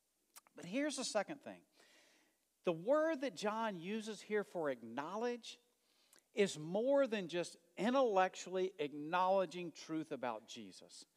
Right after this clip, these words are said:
That word for acknowledge signifies that I am staking my life on what I believe. In other words, there are, there are truths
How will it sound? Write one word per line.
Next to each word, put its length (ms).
That 280
word 300
for 160
acknowledge 640
signifies 800
that 180
I 140
am 140
staking 920
my 180
life 560
on 220
what 280
I 160
believe. 460
In 140
other 180
words, 340
there 180
are, 260
there 120
are 180
truths 640